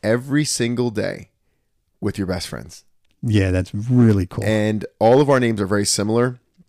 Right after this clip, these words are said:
Speaker 1: You know, those A, B, C, and then H.
Speaker 2: As far as last names?
Speaker 1: Yeah.
Speaker 2: Yeah, yeah.
Speaker 1: So our lockers were all close to e-, each other.
Speaker 2: Huh.
Speaker 1: Mine happened to be in the middle. So every morning we would all congregate at my locker.
Speaker 2: Right.
Speaker 1: So it was nice knowing that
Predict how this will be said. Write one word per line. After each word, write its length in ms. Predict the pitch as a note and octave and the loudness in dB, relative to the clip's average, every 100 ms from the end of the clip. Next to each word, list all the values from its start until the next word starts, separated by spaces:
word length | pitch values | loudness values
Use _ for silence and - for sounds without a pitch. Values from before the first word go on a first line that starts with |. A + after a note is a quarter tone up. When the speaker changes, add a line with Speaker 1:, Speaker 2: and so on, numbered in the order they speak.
| _ _ _ - - | _ _ _ -16 -8
Speaker 1:
You 80 | G#2 | -6
know, 100 | G2+ | -6
those 240 | E2+ - F#2+ | -8 -8 -4
A, 520 | G#2 G2+ G2 G2 G2 _ _ _ _ | -2 -2 -4 -6 -12 _ _ _ _
B, 580 | G#2+ G#2 G2+ G2+ G2+ G2 _ _ _ | -4 -4 -4 -6 -8 -12 _ _ _
C, 840 | - - - G#2+ G2+ G2+ A2 G2+ G#2 _ _ _ _ _ _ _ _ - | -16 -10 -6 -4 -4 -6 -10 -12 -18 _ _ _ _ _ _ _ _ -12
and 140 | G2 | -8
then 140 | F#2+ F2 F2 | -6 -8 -10
H. 480 | F2 - - - _ _ | -10 -12 -14 -16 _ _
Speaker 2:
As 140 | C#3 A#2 | -2 0
far 120 | G#2+ | 0
as 80 | F#2+ | -2
last 200 | F#2 - | -4 -6
names? 240 | G#2 - | -10 -10
Speaker 1:
Yeah. 220 | G2+ F#2 - | -6 -6 -6
Speaker 2:
Yeah, 140 | - F2+ | -8 -10
yeah. 100 | G2+ - | -10 -10
Speaker 1:
So 200 | - A#2+ | -2 0
our 80 | |
lockers 360 | A2+ A#2 C3 G#2+ | 2 2 0 -2
were 80 | G#2 | -2
all 100 | F#2+ | -2
close 260 | - G#2 - | -2 -4 -4
to 120 | F#2+ | -6
e-, 140 | E2 - | -8 -10
each 180 | F#2 - | -10 -6
other. 280 | F2+ D#2 - - | -6 -8 -14 -10
Speaker 2:
Huh. 120 | A2+ F#2 | -6 -2
Speaker 1:
Mine 240 | A2+ C3 | 0 0
happened 280 | C3+ A2 G#2+ | -2 -4 -4
to 40 | |
be 100 | G#2 | -4
in 60 | F#2+ | -4
the 60 | |
middle. 360 | F#2+ G#2 G2+ _ _ _ - | -4 -4 -6 _ _ _ -16
So 140 | - | -4
every 200 | A2+ B2 C3 | 0 0 2
morning 360 | C3 C#3 G2+ | 2 0 0
we 60 | G2 | -4
would 120 | F#2+ | -4
all 180 | F#2 F#2+ | -2 -2
congregate 500 | - G#2+ G2+ F#2 F2+ | -2 -6 -6 -8 -8
at 120 | C#2+ | -8
my 200 | E2+ F2 | -8 -8
locker. 460 | E2 E2 E2+ - - - - | -8 -10 -12 -16 -18 -10 -2
Speaker 2:
Right. 140 | G2 | -2
Speaker 1:
So 120 | F#2+ B2 | 2 2
it 20 | |
was 120 | A2+ | 2
nice 260 | B2 C3 C3+ | 0 -2 -2
knowing 200 | B2+ G#2+ | -2 -2
that 160 | A2 | -6